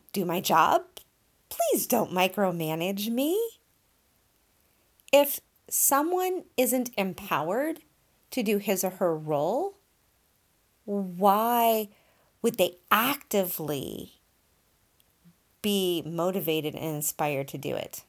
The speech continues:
They need to feel empowered.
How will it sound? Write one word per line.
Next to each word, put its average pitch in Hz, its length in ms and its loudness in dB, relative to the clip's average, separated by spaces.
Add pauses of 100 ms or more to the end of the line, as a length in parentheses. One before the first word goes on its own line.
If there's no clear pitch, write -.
(1120)
They 208 180 2
need 226 500 0
to 226 120 -4
feel 180 420 0
empowered. 151 880 -4